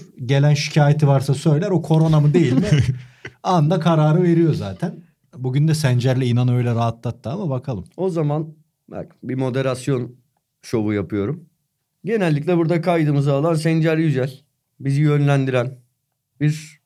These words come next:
Speaker 3: on ikinci adam, bir teknik adam. Buradan konumuza bağlanalım.
Speaker 2: E, bağlan da şu anda bir Barkın'a da bir selam çakaydın bari.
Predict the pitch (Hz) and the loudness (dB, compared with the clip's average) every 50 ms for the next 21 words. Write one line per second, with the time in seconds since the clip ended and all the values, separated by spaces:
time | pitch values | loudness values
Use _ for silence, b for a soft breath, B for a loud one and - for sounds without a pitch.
0 | _ - 123 131 131 123 123 120 104 95 95 82 80 78 78 - - _ _ _ | _ -4 -4 -4 -4 -4 -6 -6 -4 -4 -4 -4 -6 -6 -8 -10 -14 _ _ _
1 | _ _ _ _ _ - 113 110 117 - 120 120 123 127 120 117 95 76 76 - | _ _ _ _ _ -8 -8 -6 -4 -6 -6 -6 -6 -6 -4 -4 -4 -6 -6 -10
2 | - - _ _ _ _ _ _ _ - 170 190 170 139 139 139 135 135 131 123 | -14 -20 _ _ _ _ _ _ _ -8 -6 -4 -2 -2 -2 -2 -2 -2 -4 -2
3 | 120 113 101 104 101 95 92 87 82 82 80 78 76 - - - _ _ _ _ | -2 -2 -2 -2 -2 -2 -2 -2 -2 -4 -6 -6 -8 -8 -12 -20 _ _ _ _
4 | _ _ _ _ - 98 92 92 101 98 101 107 127 147 151 135 127 - 107 107 | _ _ _ _ -6 -4 -2 0 0 2 2 2 2 2 2 2 2 2 2 2
5 | 107 107 110 113 101 98 95 95 98 120 123 123 117 104 90 - 98 90 90 82 | 2 2 0 2 2 2 2 2 0 0 2 2 2 0 0 0 -2 0 0 0
6 | 78 - 82 - 87 85 82 85 82 82 82 82 | -2 -4 -6 -4 -4 -4 -2 -2 -2 -2 -2 -2